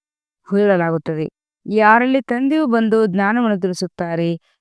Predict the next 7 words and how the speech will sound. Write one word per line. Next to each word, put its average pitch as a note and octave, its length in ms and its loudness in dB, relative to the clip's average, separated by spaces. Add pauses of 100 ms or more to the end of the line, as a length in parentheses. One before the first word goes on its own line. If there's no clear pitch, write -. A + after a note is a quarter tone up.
ಸ್ಥಾಪನೆ A3 580 -8
ಕಾರ್ಯವನ್ನು F#3+ 480 -2
ಮಾಡಿಸುತ್ತಾರೆ, E3 800 -6 (380)
ನಿಮ್ಮ A3+ 340 2
ಶರೀರಗಳು F#3 540 0
ಭಾಗ್ಯಶಾಲಿ G3+ 680 -2
ರಥಗಳಾಗಲಿಲ್ಲ. G3+ 680 0